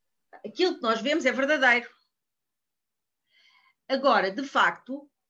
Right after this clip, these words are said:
a maneira como o nosso cérebro interpreta, eh, pode, por exemplo, eh, as, as cores verdadeiras, dizíamos o seguinte: se eu pegar, o que é que quer dizer cor verdadeira?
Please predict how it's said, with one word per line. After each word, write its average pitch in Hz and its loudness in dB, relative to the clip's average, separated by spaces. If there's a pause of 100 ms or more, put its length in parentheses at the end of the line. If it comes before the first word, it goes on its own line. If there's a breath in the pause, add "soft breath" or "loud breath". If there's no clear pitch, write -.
(260)
a 214 -2
maneira 311 2
como 214 0
o 214 -2
nosso 294 2
cérebro 208 0
interpreta, 226 -2 (960)
eh, 214 4 (340)
pode, 277 4 (920)
por 269 -2
exemplo, 214 -2 (880 soft breath)
eh, 196 0 (1500)
as, 240 -6
as 233 -6
cores 349 0
verdadeiras, 269 0
dizíamos 233 -6
o 220 -12
seguinte: - -12
se - -6
eu 339 -4
pegar, 247 0
o 247 -12
que 320 -6
é - -4
que 311 -14
quer 277 2
dizer 254 -4
cor 240 -2
verdadeira? 185 -4